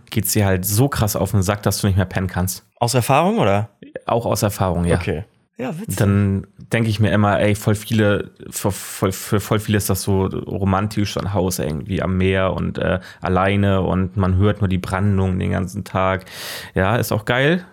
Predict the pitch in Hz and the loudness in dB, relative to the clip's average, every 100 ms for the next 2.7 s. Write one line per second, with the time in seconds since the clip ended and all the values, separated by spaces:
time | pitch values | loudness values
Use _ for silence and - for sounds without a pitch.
0 | - _ - - 104 113 113 117 107 107 | -20 _ -12 -6 -2 2 2 4 2 0
1 | - 139 151 - 110 113 104 117 - 104 | 0 2 0 0 0 2 0 0 0 0
2 | 107 - - - 87 - | 2 2 0 0 -2 -2